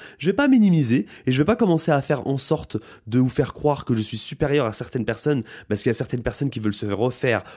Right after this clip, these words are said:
faire tout le corps. Non, non, j'ai pas envie de minimiser, en fait, mon problème. Mon problème, il est médiocre, il fait pitié,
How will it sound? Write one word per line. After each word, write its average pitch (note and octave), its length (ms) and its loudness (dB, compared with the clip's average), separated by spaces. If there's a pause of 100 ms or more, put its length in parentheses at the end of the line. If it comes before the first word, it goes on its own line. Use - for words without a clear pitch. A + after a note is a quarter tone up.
(100)
faire - 420 -4
tout - 280 0
le D#3 140 6
corps. F3 440 0
Non, F3 160 4
non, F3+ 260 0 (280)
j'ai A#2 140 -2
pas D#3 100 -4
envie E3 140 -2
de D3 60 0
minimiser, D3+ 460 2
en D#3 100 2
fait, D#3+ 180 -2
mon C#3 80 0
problème. A#2+ 460 -2 (300)
Mon A2+ 100 2
problème, C3 560 2 (320)
il C3+ 180 2
est G3+ 220 2
médiocre, A#2+ 760 2 (140)
il B2+ 120 -4
fait E3 180 2
pitié, - 600 -2